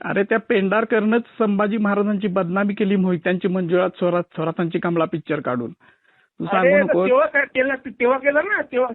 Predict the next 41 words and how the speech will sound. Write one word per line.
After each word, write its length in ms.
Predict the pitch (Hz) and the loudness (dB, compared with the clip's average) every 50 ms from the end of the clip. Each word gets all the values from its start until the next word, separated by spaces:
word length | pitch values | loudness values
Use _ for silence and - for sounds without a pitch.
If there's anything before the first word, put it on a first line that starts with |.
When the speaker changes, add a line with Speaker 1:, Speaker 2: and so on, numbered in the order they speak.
| - | -2
Speaker 2:
तेव्हा 180 | - 247 269 285 | 0 2 2 2
काय 120 | 294 320 | 2 0
नाही 140 | 302 330 302 | -4 -4 -4
केलं 140 | 320 330 311 | -4 -6 -6
तुम्ही? 400 | 277 294 294 311 320 277 185 151 | -4 -4 -4 -2 -2 -4 -6 -8
तुम्ही 300 | - _ - 240 247 285 | -10 _ -8 -6 -6 -4
कुठे 180 | - 285 277 302 | -6 -8 -8 -8
गेले 200 | 294 311 302 311 | -8 -4 -4 -4
होते 180 | 302 320 311 294 | -4 -2 -4 -4
तेव्हा? 260 | - - - 349 262 | -2 0 2 2 2
Speaker 1:
आ, 40 | 240 | 2
त्याला 340 | 185 233 226 240 247 254 | 2 2 2 4 4 2
तुझं 280 | 240 240 269 254 208 247 | 2 2 0 0 2 0
तू 200 | - - 269 262 | 0 2 0 0
करायचं 340 | - - 262 254 254 240 285 | 2 2 2 2 2 2 0
होतंस 200 | 247 - 254 226 | -2 0 0 2
Speaker 2:
तुला, 240 | 254 269 262 269 262 | 2 2 2 2 2
Speaker 1:
ना. 100 | 277 262 | 0 0
Speaker 2:
तू 40 | |
शिर्के 380 | - - 269 254 220 294 294 285 | 0 -2 -2 -2 0 2 2 2
ब्राह्मण 400 | 277 254 240 247 254 294 311 311 | 2 2 -2 0 2 2 2 2
होता 160 | 302 302 320 | 2 0 2
का? 180 | 302 311 294 - | 2 2 0 0
संभाजी 560 | - 240 202 196 - 226 233 240 269 269 269 | -2 -10 -16 -8 -6 -4 0 0 0 0 0
महाराजांना 340 | 262 262 262 262 269 277 269 | 0 0 0 0 0 -2 -2
फसवणारा 420 | - - 202 269 269 277 277 269 | -4 -4 0 2 4 4 4 2
शिर्के 340 | 262 - 285 269 226 262 285 | 0 -2 -4 -4 -4 -6 -6
कोणता 180 | 254 277 269 254 | -6 -4 -4 -4
ब्राह्मण 360 | 202 214 226 240 277 320 330 | -2 0 2 2 2 2 2
होता 140 | 330 330 311 | 0 -2 0
का? 180 | 294 277 196 - _ _ _ _ _ _ _ - _ _ _ _ - - | 0 -2 -4 -4 _ _ _ _ _ _ _ -20 _ _ _ _ -6 -2
हरामखोरा. 460 | 202 240 247 190 185 214 254 240 208 - - - _ | 0 2 2 2 4 4 4 4 2 -2 -6 -10 _
Speaker 1:
हे 280 | - - - - - 151 | -20 -20 -18 -12 -8 -4
बघ, 140 | 165 - 180 | -2 -2 0
हे 260 | 185 190 101 101 92 - _ _ _ _ _ _ _ _ _ _ _ _ _ - - | 2 2 2 2 0 -2 _ _ _ _ _ _ _ _ _ _ _ _ _ -10 -6
लई 140 | 156 156 175 | -4 -4 -4
शहाणा 340 | - - 185 170 156 156 165 | -2 -2 0 0 0 0 -2
आहेस. 80 | 165 - _ _ _ _ _ - | -2 -4 _ _ _ _ _ -12
तिथं 320 | - - - 170 170 170 | -10 -4 -2 -2 -2 0
नागपूरमध्ये 540 | 165 160 147 - - 185 165 170 175 170 - | -2 -4 -6 -6 -8 -6 -4 -2 0 0 0
Speaker 2:
ए, 100 | 240 | 4